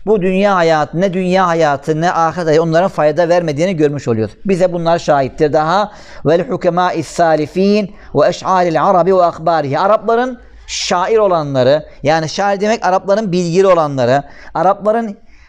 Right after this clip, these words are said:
vermiş olduğu haberler, yani ef-,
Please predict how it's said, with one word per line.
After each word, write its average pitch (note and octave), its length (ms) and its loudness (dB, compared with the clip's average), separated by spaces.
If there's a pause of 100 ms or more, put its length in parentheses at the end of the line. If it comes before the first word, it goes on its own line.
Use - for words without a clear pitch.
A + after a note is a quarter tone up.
(220)
vermiş F3 460 0
olduğu F#3+ 360 2
haberler, E3 800 0 (160)
yani D#3 260 2
ef-, - 300 -4